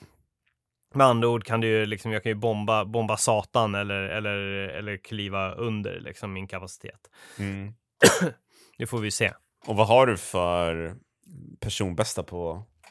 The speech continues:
Speaker 2: femtusen meter?
Speaker 1: Jag gjorde arton, arton tjugoett gjorde jag på bana för tre år sedan kanske.
Speaker 2: Shit.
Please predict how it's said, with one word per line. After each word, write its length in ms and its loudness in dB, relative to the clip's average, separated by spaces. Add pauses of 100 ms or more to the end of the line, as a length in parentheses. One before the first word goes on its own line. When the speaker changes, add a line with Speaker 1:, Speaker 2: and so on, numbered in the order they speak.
Speaker 2:
femtusen 400 -8
meter? 280 -10 (360)
Speaker 1:
Jag 140 0
gjorde 240 6
arton, 500 4
arton 340 2
tjugoett 600 -4
gjorde 260 -6
jag 200 -2 (440)
på 80 -4
bana 520 0 (100)
för 500 -2 (260)
tre 220 2
år 160 0
sedan 220 -6
kanske. 300 -10 (320)
Speaker 2:
Shit. 500 -18